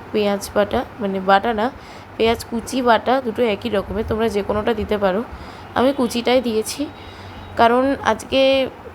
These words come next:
প্রিপারেশন ছিল। আর এটা হচ্ছে দেখো ঘুগনির মশলাটা, যেটা তেঁতুল, তারপরে একটুখানি জিরে গুঁড়ো, একটু লঙ্কা গুঁড়ো আর একটু জল দিয়ে আমি করেছি। আচ্ছা,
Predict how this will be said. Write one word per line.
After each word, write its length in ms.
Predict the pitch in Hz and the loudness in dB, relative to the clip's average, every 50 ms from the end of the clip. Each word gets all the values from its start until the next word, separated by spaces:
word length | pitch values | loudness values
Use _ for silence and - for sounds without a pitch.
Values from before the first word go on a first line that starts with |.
| - - - | -18 -12 -6
প্রিপারেশন 580 | 233 254 240 262 262 262 277 269 302 294 277 | -4 0 2 4 4 4 4 2 2 0 0
ছিল। 220 | 269 - 302 269 269 | 0 -2 0 2 4
আর 100 | 262 247 | 4 4
এটা 160 | 233 233 247 | 2 0 0
হচ্ছে 160 | 254 - 277 | -2 -2 0
দেখো 240 | 247 269 262 269 269 | 0 2 2 2 2
ঘুগনির 560 | 220 214 233 233 214 226 247 254 254 254 240 269 311 - - - - | 2 2 0 0 0 0 0 2 2 0 -2 -4 -8 -12 -14 -8 -2
মশলাটা, 600 | 226 233 233 233 226 - 254 247 247 233 220 226 - - - - | 2 2 2 2 2 0 -2 0 2 2 0 0 -2 -6 -10 -6
যেটা 260 | - 214 220 233 233 233 226 226 - - - - - - - - - - - | -4 -4 0 2 2 2 2 0 -4 -10 -14 -14 -14 -14 -14 -14 -14 -8 -2
তেঁতুল, 480 | - 233 233 233 - 240 233 233 226 226 - - - | 0 0 0 0 -2 -4 -2 -2 -2 -4 -6 -2 -2
তারপরে 420 | 208 208 - 214 214 208 214 214 208 233 - - - - - - - - - - - - - - - - - | -2 0 0 0 2 2 2 0 0 -4 -8 -12 -14 -14 -12 -12 -12 -12 -12 -12 -14 -12 -12 -10 -6 -2 -2
একটুখানি 440 | 226 220 - 226 214 233 220 220 | -2 0 0 0 0 2 2 0
জিরে 280 | 208 190 214 190 208 208 | -2 -4 -2 0 0 0
গুঁড়ো, 340 | 190 208 208 202 208 208 202 - - - - - - - - - - - - | 2 2 2 2 2 2 0 -4 -8 -14 -14 -14 -14 -14 -14 -14 -10 -8 -4
একটু 140 | - 226 220 | -2 0 2
লঙ্কা 360 | 208 202 196 196 196 196 220 | 4 4 4 4 2 0 0
গুঁড়ো 240 | 202 202 214 196 214 - - | 0 0 0 -2 -2 -2 -2
আর 80 | 202 208 | -2 -4
একটু 200 | 202 - - 233 190 185 | -2 -2 -2 -4 -2 0
জল 320 | 196 202 190 190 190 185 | 0 0 2 0 0 0
দিয়ে 160 | 190 220 226 220 | 0 2 2 2
আমি 140 | 190 196 | 2 0
করেছি। 480 | 196 - 196 180 175 170 - - - 175 175 - - - - - - - - - - | 0 0 0 0 0 0 -2 -4 -6 -6 -8 -10 -12 -12 -12 -12 -12 -12 -14 -6 -4
আচ্ছা, 420 | - 208 - - - - 196 180 | -2 -2 -2 -2 -2 0 0 -2